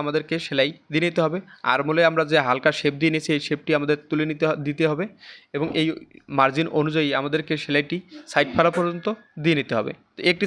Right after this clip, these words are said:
সাইড ফাড়া পর্যন্ত আমরা সেলাই দিয়ে নিয়েছি এবং অপর সাইডটি আমাদেরকে সেম নিয়মে সেলাইটি দিয়ে নিতে হবে। যারা পুরো ঘের আটকানো পরতে চান, তারা আস্তে আস্তে ফোরকের মতো ঘের বাড়িয়ে আমাদের এই সেলাইটি দিয়ে নিতে হবে।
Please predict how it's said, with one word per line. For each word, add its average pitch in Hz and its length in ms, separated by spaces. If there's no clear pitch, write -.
সাইড 165 200
ফাড়া 170 140
পর্যন্ত 165 220
আমরা 160 180
সেলাই 147 320
দিয়ে 160 120
নিয়েছি 160 240
এবং 139 140
অপর 151 280
সাইডটি 170 440
আমাদেরকে 160 280
সেম 156 320
নিয়মে 143 240
সেলাইটি 139 420
দিয়ে 131 140
নিতে 120 160
হবে। 113 160
যারা 165 160
পুরো 202 300
ঘের 151 260
আটকানো 175 480
পরতে 170 280
চান, 127 200
তারা 151 200
আস্তে 151 340
আস্তে 185 220
ফোরকের 170 380
মতো 170 180
ঘের 143 220
বাড়িয়ে 147 320
আমাদের 151 220
এই 165 140
সেলাইটি 151 380
দিয়ে 139 180
নিতে - 160
হবে। 113 140